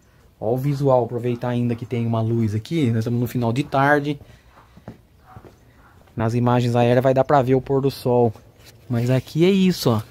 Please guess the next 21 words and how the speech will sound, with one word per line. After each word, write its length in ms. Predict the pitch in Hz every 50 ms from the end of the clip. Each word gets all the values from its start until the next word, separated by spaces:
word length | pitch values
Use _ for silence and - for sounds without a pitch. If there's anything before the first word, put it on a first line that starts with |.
| - - - - - - -
Que 80 | -
você 160 | - - 120
vê 180 | 117 117 120 117
aqui, 240 | 117 - - - 117
ó. 80 | 104 98 - - _ - - - _ _ _ _ _ - _ _
Vou 120 | - 107 113
sentar 420 | - - 127 123 120 - 123 120
aqui 180 | 120 - 143 135
pra 140 | - 151
vocês 380 | 143 143 - - 147 131 123 117
verem, 260 | 120 123 135 151 165
ó, 180 | 156 131 117 127 - - _ _ _ _ - - _ _ _ _ - _ _ - _ _ _ _ _ _ - _
a 100 | - 120
visão 360 | 120 127 127 120 120 131 135
que 120 | 139 - 143
vocês 280 | 143 135 - 151 143
teriam, 440 | - - 156 147 147 147 139 127 117
ó. 40 | 113
Tô 120 | 120 -
sentado 560 | 127 - 151 151 156 151 - 139 151 151 151 156
aqui, 360 | 151 - - 202 208 220